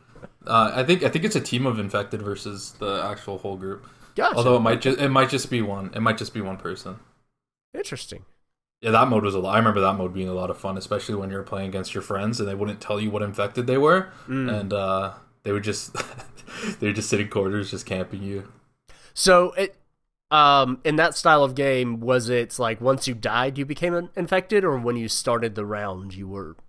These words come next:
Speaker 2: somebody was already decided as being infected?
Speaker 1: Uh, when you started the round,
Speaker 2: Okay.
Speaker 1: from what I remember.
Speaker 2: Gotcha. Um,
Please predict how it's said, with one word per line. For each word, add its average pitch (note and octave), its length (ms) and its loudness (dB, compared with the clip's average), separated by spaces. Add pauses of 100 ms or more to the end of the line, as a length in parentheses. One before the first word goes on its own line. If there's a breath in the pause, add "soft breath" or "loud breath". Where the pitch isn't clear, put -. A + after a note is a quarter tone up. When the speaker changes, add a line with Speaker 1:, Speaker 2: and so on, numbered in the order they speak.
Speaker 2:
somebody A2+ 320 -6
was G2 180 -8
already F#2+ 200 -8
decided F2+ 500 -10
as F2 120 -12
being F2+ 260 -12
infected? - 560 -16 (420)
Speaker 1:
Uh, G2+ 500 -2 (140)
when B2 180 2
you A#2 60 0
started A2 320 4
the G#2+ 100 2
round, F2+ 300 -4 (180)
Speaker 2:
Okay. A#2 160 -4
Speaker 1:
from F#2+ 100 -4
what F#2+ 80 -6
I - 20 -8
remember. F#2 420 -8 (180)
Speaker 2:
Gotcha. - 320 -16 (920)
Um, F#2+ 460 -18